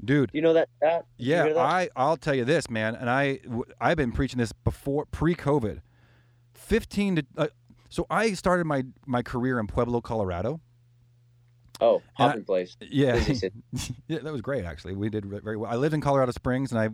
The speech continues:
Speaker 1: commuted to Pueblo,
Speaker 2: Oh,
Speaker 1: which
Speaker 2: nice.
Speaker 1: is, like,
Speaker 2: Yeah.
Speaker 1: thirty-five miles south. So we started figuring out, man, so, uh, early in my career, I was like, "There's so many people who come to us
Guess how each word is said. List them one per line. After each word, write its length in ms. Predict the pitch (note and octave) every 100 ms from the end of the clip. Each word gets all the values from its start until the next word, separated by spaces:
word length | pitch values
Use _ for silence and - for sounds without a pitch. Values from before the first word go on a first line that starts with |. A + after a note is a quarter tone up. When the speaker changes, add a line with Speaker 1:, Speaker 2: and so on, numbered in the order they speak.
| A2
Speaker 1:
commuted 300 | - A#2 A2+
to 80 | A2
Pueblo, 300 | - C3+ A2+
Speaker 2:
Oh, 40 |
Speaker 1:
which 80 | G#2
Speaker 2:
nice. 80 | G#2
Speaker 1:
is, 60 | G2+
like, 140 | G2+
Speaker 2:
Yeah. 60 | -
Speaker 1:
thirty-five 420 | A#2 A2 A2 A2
miles 240 | A2 G2+
south. 260 | - B2+ F#2 - - - - - -
So 420 | - F3+ E3+ D#3 - _ -
we 720 | C#3 A#3+ A3 F3+ E3+ E3+ - _ - -
started 320 | - E3 D3+
figuring 400 | - D#3+ C#3 C#3
out, 260 | E3+ D3+ G#2
man, 460 | C3 E3 C3+ D2+ - _ _
so, 420 | - - - - - -
uh, 80 | B2
early 260 | A#2 C#3+ A#3
in 40 |
my 100 | G#3
career, 280 | E3 - G3+
I 20 |
was 120 | E3+ C#3
like, 160 | B2+ - _ _ _ _
"There's 180 | A3 C#4
so 460 | - - - C3 D#3+
many 200 | F3+ F3
people 540 | - E3 - G2+ A#2+ _ _ _ -
who 100 | D3+
come 300 | - E3+ E3+
to 120 | D#3
us 560 | G3 G3+ A#2 - -